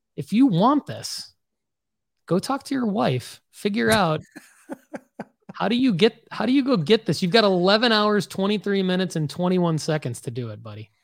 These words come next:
Speaker 2: I don't have the money for this, uh, but I think that is a good buy. Like, I think if I did have that much money, I think that is gonna go up as soon as the World Cup starts. It's a beautiful card, by the way.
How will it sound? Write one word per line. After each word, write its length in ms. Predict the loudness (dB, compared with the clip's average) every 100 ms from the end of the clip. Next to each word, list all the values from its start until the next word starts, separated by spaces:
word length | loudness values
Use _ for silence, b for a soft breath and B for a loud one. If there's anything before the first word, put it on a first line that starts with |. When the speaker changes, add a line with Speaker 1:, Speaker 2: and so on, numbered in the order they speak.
| B B B B B
Speaker 2:
I 100 | 0
don't 140 | 2 2
have 80 | 0
the 80 |
money 320 | -2 -2 -2 -4
for 160 | -2
this, 460 | 0 0 -2 -8 -18 _ _ _ _ _ _ _
uh, 320 | 0 2 2 -2
but 600 | -6 2 2 2 -2 -12 _ _ _ -8
I 80 | -4
think 160 | -2
that 140 | -2 0
is 160 | -2
a 60 | -2
good 260 | -4 -4
buy. 420 | -4 -4 -4 -6 -10 _ _ -4
Like, 140 | 0
I 80 | 0
think 180 | 0 -4
if 140 | -2
I 100 | 0
did 280 | 0 -2 -2
have 180 | -2 -2
that 160 | -4 -4
much 240 | -8 -8
money, 260 | -8 -6 -6
I 80 |
think 240 | -6 -6 -4
that 160 | -4
is 240 | -4 -4 -6
gonna 220 | -8 -8
go 200 | -6 -4
up 280 | -2 -4 -8 -12
as 140 | -10
soon 220 | -8 -6
as 120 | -6 -6
the 80 |
World 220 | -6 -6 -6
Cup 180 | -10
starts. 520 | -10 -8 -6 -8 -10 -18
It's 100 | -16
a 80 |
beautiful 340 | -8 -6 -6 -8
card, 320 | -6 -6 -4
by 120 | -6
the 60 | -4
way. 220 | -6 -6